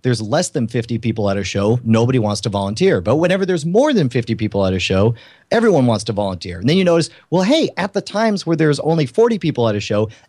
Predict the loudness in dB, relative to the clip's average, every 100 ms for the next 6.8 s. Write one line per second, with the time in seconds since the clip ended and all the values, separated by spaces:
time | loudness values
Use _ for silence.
0 | 0 0 0 -4 -2 0 0 0 -2 -2
1 | -2 -4 -4 -2 0 0 -2 -4 0 0
2 | 0 -2 -4 -2 -2 -2 -2 -2 -2 0
3 | 0 -2 -6 _ -4 -2 2 2 2 -2
4 | -6 -2 -2 -4 -8 -8 -4 -4 -4 -6
5 | -8 -6 -8 -8 -8 -10 -8 -4 -4 -2
6 | -4 -2 -4 -2 -2 0 0 -2